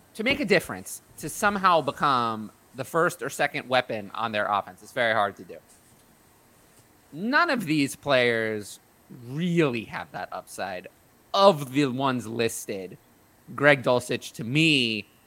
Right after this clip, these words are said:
the one who actually was playable in fantasy as a rookie and came with some draft capital. I mean, all of them did. Uh, we're going second round, third round, and two fourth rounders. So no, no irrelevant players.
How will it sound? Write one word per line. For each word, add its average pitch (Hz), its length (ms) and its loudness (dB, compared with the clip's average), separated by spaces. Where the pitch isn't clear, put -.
the 143 80 -2
one 139 200 0
who 127 120 2
actually 123 480 0
was 107 180 -8
playable 127 440 -2
in 104 100 -8
fantasy 101 400 -12
as 98 100 -14
a 104 60 -14
rookie 101 440 -12
and 554 200 -12
came 190 220 -4
with 123 140 -4
some 113 180 -8
draft 98 300 -6
capital. 104 340 -6
I 143 40 0
mean, 180 140 -4
all 190 220 6
of 104 80 -2
them 87 180 -18
did. 82 180 -16
Uh, 104 220 -4
we're 110 120 -2
going 107 280 -2
second 110 300 -4
round, 101 360 -2
third 107 180 -4
round, 95 280 -2
and 95 100 -14
two 107 120 -14
fourth 110 300 -10
rounders. 85 300 -18
So 104 200 -18
no, 151 220 -2
no 151 400 6
irrelevant 117 640 4
players. 90 380 -14